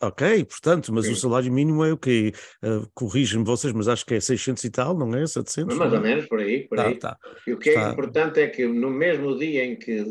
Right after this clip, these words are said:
Speaker 2: dizem que aumentaram o salário mínimo de seiscentos e cinquenta para seiscentos e setenta e cinco, vêm as, nas primeiras páginas de todos os jornais os milhões de do-, de euros que os bancos lucraram.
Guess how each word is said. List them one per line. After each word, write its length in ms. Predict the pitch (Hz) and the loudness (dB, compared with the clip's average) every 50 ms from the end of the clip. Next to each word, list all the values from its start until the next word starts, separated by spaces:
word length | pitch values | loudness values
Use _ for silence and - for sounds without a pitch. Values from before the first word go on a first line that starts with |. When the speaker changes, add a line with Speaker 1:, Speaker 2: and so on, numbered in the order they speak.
| 113 113 | -6 -6
Speaker 2:
dizem 360 | 110 127 127 117 104 113 113 - | -6 -6 -4 -4 -4 -4 -6 -6
que 140 | - - | -6 -6
aumentaram 640 | 113 113 110 113 113 104 120 120 117 113 107 107 104 - - _ _ _ | -4 -4 -2 -2 -4 -4 -4 -4 -4 -4 -6 -6 -8 -12 -16 _ _ _
o 60 | - 113 | -16 -12
salário 600 | - - 123 120 120 120 117 110 110 98 - - _ _ _ _ - | -6 -2 -2 0 0 0 0 0 -2 -4 -6 -8 _ _ _ _ -6
mínimo 320 | 117 123 123 117 113 107 104 | -2 -2 0 0 -2 -4 -6
de 100 | 98 - | -10 -6
seiscentos 420 | - 131 117 113 - 135 117 - | -2 -2 -2 -2 -2 -6 -6 -4
e 40 | 131 | -6
cinquenta 380 | 123 110 - 131 117 107 113 - | -8 -4 -2 -4 -2 -2 -4 -6
para 140 | - 110 107 | -6 -8 -6
seiscentos 400 | - 123 113 - - 113 110 - | -4 -4 -4 -4 -6 -10 -10 -10
e 20 | |
setenta 280 | - - 123 113 113 127 | -6 -4 -4 -4 -2 -6
e 40 | |
cinco, 400 | 117 - 151 151 156 156 156 156 _ _ _ _ - | -6 -4 -6 -6 -6 -6 -10 -16 _ _ _ _ -10
vêm 680 | 113 104 110 135 160 160 147 131 117 113 104 98 92 - _ _ _ - | -8 -2 0 2 2 2 2 0 0 -4 -4 -6 -12 -16 _ _ _ -14
as, 160 | 113 - - - - | -14 -14 -14 -16 -16
nas 220 | - 101 101 - | -14 -12 -12 -14
primeiras 320 | - - 117 120 120 113 - | -10 -6 -4 -4 -4 -4 -4
páginas 400 | - 131 127 117 107 110 104 - | -4 -2 -2 -2 0 -2 -4 -6
de 80 | - | -4
todos 200 | - 127 113 101 | -2 0 0 0
os 80 | 104 107 | -2 -2
jornais 520 | 113 120 117 120 139 139 143 147 156 151 - _ _ _ _ _ _ _ _ _ _ - | -2 -2 -2 -2 -4 -4 -2 -2 -2 -4 -6 _ _ _ _ _ _ _ _ _ _ -8
os 160 | - 123 110 | -6 -4 -4
milhões 480 | 113 131 131 127 143 143 147 143 123 110 | -4 -4 0 2 2 4 4 2 0 -4
de 100 | 123 120 | -8 -8
do-, 260 | 117 120 143 156 - - | -4 -4 -4 -4 -4 -4
de 480 | 113 117 113 117 117 113 113 117 - - | -6 -2 0 2 2 4 2 2 -2 -2
euros 480 | 113 120 131 135 131 135 135 131 - _ _ _ _ _ _ - | -2 -2 0 0 0 -2 -4 -6 -10 _ _ _ _ _ _ -8
que 60 | 131 | -6
os 260 | 127 123 120 110 101 90 | -2 -2 -2 -2 -2 -2
bancos 360 | 110 123 123 120 120 - - - - - | -2 0 0 -2 -4 -8 -16 -20 -16 -12
lucraram. 580 | 123 135 135 - 127 117 117 104 95 95 92 | -12 -12 -6 -4 -4 -2 -2 -4 -4 -8 -10